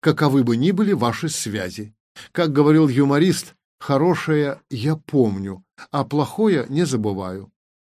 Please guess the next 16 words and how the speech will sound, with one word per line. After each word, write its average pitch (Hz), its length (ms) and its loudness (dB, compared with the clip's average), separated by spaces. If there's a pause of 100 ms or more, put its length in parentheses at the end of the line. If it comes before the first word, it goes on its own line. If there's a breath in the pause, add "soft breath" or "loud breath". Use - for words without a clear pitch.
(100)
А 151 120 0
хорошее 180 580 -2
помню". 104 500 -10 (840)
Ничего, 185 340 2
что - 180 -4
я 117 60 0
намекаю? 107 600 -6 (800)
А 110 80 0
теперь 107 280 0
пошел 117 380 -2
вон". 90 420 -10 (1300 loud breath)
Спутник - 600 -4
Кустарникова 113 840 -4
позеленел, 117 840 -6 (920)
пожевал 107 520 -2
губами, 104 720 -6